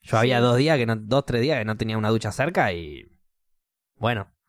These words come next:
Speaker 1: arreglátelas. Hubo una día, hubo un día que me, y no est-, y estoy orgulloso de decirlo, ¿viste? Con eso.
Speaker 2: <laughs>
Speaker 1: Y no me avergüenza
Speaker 2: Sí,
Speaker 1: decirlo.
Speaker 2: sí.
Speaker 1: ¿Por qué te avergonzaría? Si te da vergüenza, no lo hagas, pelotudo. Pero bueno,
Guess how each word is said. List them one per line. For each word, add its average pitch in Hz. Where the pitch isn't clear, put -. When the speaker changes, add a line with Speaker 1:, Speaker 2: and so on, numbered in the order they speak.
Speaker 1:
arreglátelas. 110
Hubo 175
una 170
día, 208
hubo 160
un 156
día 190
que 143
me, 117
y 107
no 151
est-, -
y 151
estoy 196
orgulloso 120
de 123
decirlo, 127
¿viste? 123
Con 120
eso. 123
Speaker 2:
<laughs> 277
Speaker 1:
Y 127
no 180
me 185
avergüenza 135
Speaker 2:
Sí, 123
Speaker 1:
decirlo. 117
Speaker 2:
sí. 117
Speaker 1:
¿Por 120
qué 170
te 165
avergonzaría? 123
Si -
te 113
da 120
vergüenza, 127
no 113
lo 117
hagas, 113
pelotudo. 110
Pero 113
bueno, 117